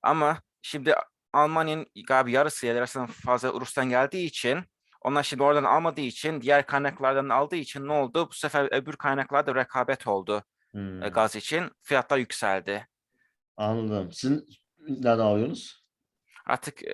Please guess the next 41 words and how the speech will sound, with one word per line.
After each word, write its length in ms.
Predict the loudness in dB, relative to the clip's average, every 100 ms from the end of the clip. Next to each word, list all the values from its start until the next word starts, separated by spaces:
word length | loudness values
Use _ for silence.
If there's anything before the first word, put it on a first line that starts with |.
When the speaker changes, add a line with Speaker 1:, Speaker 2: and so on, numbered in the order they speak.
| 0
Speaker 1:
nereden 220 | 2 4
al-, 240 | 4 2 _ -4
yani 200 | 0 0
ço-, 240 | -2 -10
çoğu 220 | -2 2 4
yer, 160 | 4 2
çok 240 | -2 -4
ş-, 180 | -4 -12 _ -6
değişik 440 | -4 -4 -2 -2
yerlerden 400 | 2 4 4 4
alıyoruz 380 | 4 6 4 4
da 60 | 0
şimdi 300 | -6 -6 -4 -6 _ _ _ _ -20 -20 _ 0
diğer 280 | 4 4 4
Avrupa 400 | 2 2 -2 -2
memleketlerde 580 | -2 -6 -8 -2 0 2
oradan 220 | 2 4
da 60 |
aldığı 240 | 2 2 0
için 360 | -6 -8 -12 -12
bu 40 |
sefer 240 | -4 0 2
ne 60 |
oldu? 320 | 2 2 -2 -4 _ -20 -20 _ _ _
Speaker 2:
Onlar 320 | 0 6 6 8
Speaker 1:
Diğer 180 | 6
Speaker 2:
da 40 | 4
Speaker 1:
kaynakların 760 | 2 2 2 2 2 4 0 -4 _ _
fiyatı 400 | -2 -2 -2 -8
yükseldi. 500 | -8 0 2 4 4
Speaker 2:
Onların 180 | 4 4
iş-, 180 | 2 2
Speaker 1:
Talep 180 | 0
Speaker 2:
işine 140 | 2 2
geldi. 340 | 2 0 -8 _ -14
Onların 280 | -6 -4 -4
da 40 |
işine 220 | -6 -4
geldi. 100 | 0
Speaker 1:
Tabii, 320 | 2 2 -2 0
tabii. 320 | 0 0 -4